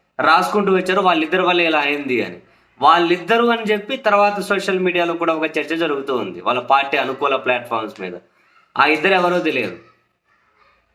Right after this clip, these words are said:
ముఖ్యమంత్రి మీడియా వ్యవహారాలు చూసే ఒక ఆయన, ఆయన పాదసేవలో తరించిపోయే ఒక యువకుడు అని.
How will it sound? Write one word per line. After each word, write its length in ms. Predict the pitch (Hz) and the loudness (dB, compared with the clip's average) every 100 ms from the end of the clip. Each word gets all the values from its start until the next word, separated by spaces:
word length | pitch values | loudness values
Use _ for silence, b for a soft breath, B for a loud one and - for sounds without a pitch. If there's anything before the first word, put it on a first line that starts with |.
| _ | _
ముఖ్యమంత్రి 560 | 123 135 185 185 190 190 | -8 -2 2 2 2 0
మీడియా 460 | 170 151 175 196 185 | 2 2 2 2 2
వ్యవహారాలు 540 | 175 160 165 156 156 | 0 2 2 2 -2
చూసే 320 | 147 147 156 | -2 -4 -4
ఒక 240 | 139 123 123 | -4 -2 -2
ఆయన, 260 | 139 175 | 0 -2
ఆయన 360 | 254 202 175 170 165 - 147 | 0 0 0 -2 -4 -4 4
పాదసేవలో 1400 | 147 185 202 202 196 190 185 175 160 165 151 104 87 - _ _ _ _ _ _ _ _ _ _ _ - | 4 4 2 -2 -4 -2 -2 0 0 0 0 -4 -10 -20 _ _ _ _ _ _ _ _ _ _ _ 0
తరించిపోయే 680 | 185 214 233 233 208 196 196 | 2 4 0 0 0 2 2
ఒక 220 | 185 165 | 0 0
యువకుడు 480 | 165 156 147 135 123 | 0 0 -2 -2 -2
అని. 320 | 107 90 82 | -2 -4 -12